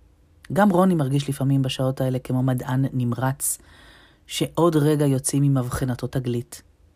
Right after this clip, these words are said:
הוא לא סיפר לאף אחד בכיתה שהיום בבוקר הוא אפסן את חפציו בלוקר שבבריכה.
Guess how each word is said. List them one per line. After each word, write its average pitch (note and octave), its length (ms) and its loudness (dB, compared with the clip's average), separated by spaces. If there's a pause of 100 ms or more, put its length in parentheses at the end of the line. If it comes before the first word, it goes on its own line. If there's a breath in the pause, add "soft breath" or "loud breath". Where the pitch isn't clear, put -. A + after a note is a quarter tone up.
(440)
הוא D#3+ 120 0
לא F3 60 4
סיפר F#3 320 -2
לאף F#3 440 -4
אחד E3 220 -6
בכיתה C#3 440 -6
שהיום B2 460 -4
בבוקר B2 420 -6 (360 loud breath)
הוא A#2 140 -6
אפסן C3+ 360 -2
את C3 80 -4
חפציו A#2+ 480 -6
בלוקר A#2+ 360 -2
שבבריכה. A#2+ 560 -8